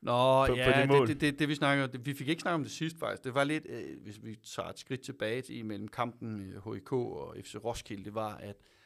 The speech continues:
Speaker 1: at Frederik Vang, han er lidt uheldig, og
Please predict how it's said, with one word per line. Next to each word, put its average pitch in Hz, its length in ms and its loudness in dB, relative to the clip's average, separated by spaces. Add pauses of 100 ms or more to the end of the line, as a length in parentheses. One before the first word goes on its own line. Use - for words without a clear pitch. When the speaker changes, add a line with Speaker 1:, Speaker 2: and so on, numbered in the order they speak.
(1500)
Speaker 1:
at 127 80 -6
Frederik 127 240 2
Vang, 131 240 6
han 131 140 -2
er 131 60 0
lidt 131 160 2
uheldig, 135 500 0
og 107 180 -6